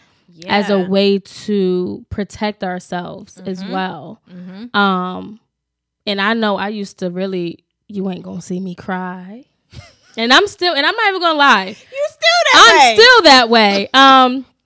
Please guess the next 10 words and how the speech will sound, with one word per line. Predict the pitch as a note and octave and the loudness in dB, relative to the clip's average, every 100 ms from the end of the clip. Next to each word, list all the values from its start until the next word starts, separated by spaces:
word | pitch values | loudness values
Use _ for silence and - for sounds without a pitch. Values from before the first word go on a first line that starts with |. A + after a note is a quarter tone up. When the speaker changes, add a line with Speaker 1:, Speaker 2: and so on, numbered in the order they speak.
| _ _ _ - | _ _ _ -2
Speaker 1:
am | C#4+ E4 | 0 2
I | F4 D#4+ | 4 4
a | |
hundred | E4+ D#4 E4 | 2 0 -4
percent | D#4 D4+ D4+ | -8 -8 -10
proud | - D#4 D4 | 0 0 0
of | D4 | -4
it? | E4+ - | -12 -4
Absolutely | B3+ B3 C4 B3 A#3 A#3+ | -4 -4 -12 -14 -12 -10
not. | A#3+ A#3+ - | -6 -8 -10